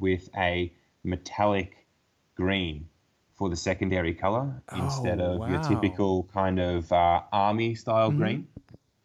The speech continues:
Speaker 1: So it gave them a really nice, uh, regality, uh, and, and I guess royal kind of look
Speaker 2: Yeah.
Speaker 1: to them, which was perfect for,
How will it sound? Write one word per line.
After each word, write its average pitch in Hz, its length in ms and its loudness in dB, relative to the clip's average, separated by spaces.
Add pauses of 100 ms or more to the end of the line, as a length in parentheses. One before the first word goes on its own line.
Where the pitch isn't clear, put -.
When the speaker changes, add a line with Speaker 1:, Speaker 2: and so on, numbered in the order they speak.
(500)
Speaker 1:
So 110 420 4 (460)
it 117 160 -6
gave 147 300 4
them 151 200 0
a 107 160 2
really 113 520 -2
nice, 107 640 -2
uh, 95 280 -2
regality, 95 800 -2 (600)
uh, 90 360 -2
and, 90 320 -8
and 87 260 -12 (140)
I 87 100 -10
guess 92 340 -10
royal 113 580 2 (440)
kind 147 260 0
of 156 120 -2
look 131 140 -2
Speaker 2:
Yeah. 95 80 -12
Speaker 1:
to 147 100 -8
them, 175 260 -2 (180)
which 110 220 -6
was 101 220 0
perfect 95 580 -2
for, 90 460 -4